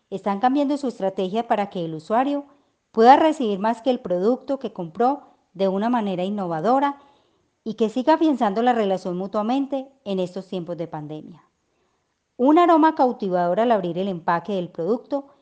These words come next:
genera un treinta y cinco por ciento de mayor recordación en la mente de nuestros consumidores.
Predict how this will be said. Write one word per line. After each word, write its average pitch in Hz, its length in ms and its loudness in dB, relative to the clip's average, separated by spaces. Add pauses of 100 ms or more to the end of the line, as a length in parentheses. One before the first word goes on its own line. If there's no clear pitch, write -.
(260)
genera 233 320 4
un 311 80 2
treinta 320 240 0
y 233 60 2
cinco 226 300 -6
por 240 160 -4
ciento 185 260 -6
de 214 60 -4
mayor 175 280 -4
recordación 175 680 -8 (220)
en 196 100 -6
la 165 100 -4
mente 160 300 -8
de 165 100 -6
nuestros 156 360 -12
consumidores. 143 880 -20